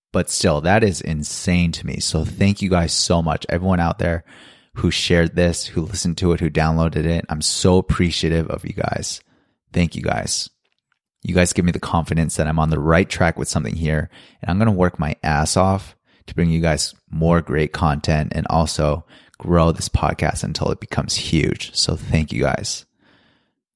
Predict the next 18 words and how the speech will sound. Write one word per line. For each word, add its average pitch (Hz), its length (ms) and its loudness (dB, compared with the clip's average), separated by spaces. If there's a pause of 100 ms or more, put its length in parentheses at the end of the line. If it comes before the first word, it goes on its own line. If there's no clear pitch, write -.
(120)
Okay, - 260 -2 (240)
on 95 160 4
to - 80 0
this 95 240 2
week's - 160 -4
episode. - 480 -4
This 104 220 2
week's 123 180 0
episode 90 540 0
is - 180 -6
with 82 200 0
one 85 200 2
of 87 60 2
the 82 60 2
first - 420 0
members 82 480 -2
to - 120 -8
join 82 640 -2